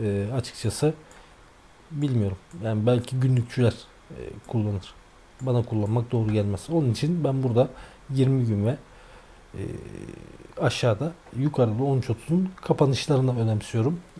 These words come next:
Yani kendi adıma söylüyorum, önemserim. Hangi tarafa hareket olursa, e, o tarafa doğru da, e, devamı beklenir fiyat hareketinin. E,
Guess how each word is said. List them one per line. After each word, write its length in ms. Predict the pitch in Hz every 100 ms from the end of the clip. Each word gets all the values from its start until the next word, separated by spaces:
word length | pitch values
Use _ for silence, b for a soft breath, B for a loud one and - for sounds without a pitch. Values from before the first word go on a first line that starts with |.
| - 151
Yani 140 | 117 117
kendi 260 | 202 170 131
adıma 220 | 101 101
söylüyorum, 460 | - 107 101 101 113
önemserim. 540 | 117 104 - 120 185 -
Hangi 320 | - 185 156 120
tarafa 320 | 117 98 123
hareket 300 | 107 107 107
olursa, 400 | 101 95 - 185 B B B B B -
e, 380 | 110 104 101 -
o 140 | 175
tarafa 340 | - 110 117 104
doğru 240 | 104 101
da, 200 | 151 202 -
e, 180 | 120 113
devamı 440 | 147 127 107 143 147
beklenir 400 | 120 120 104 - - -
fiyat 240 | 120 104
hareketinin. 500 | 104 95 98 120 175 185 B B B B B B B B - - -
E, 40 | -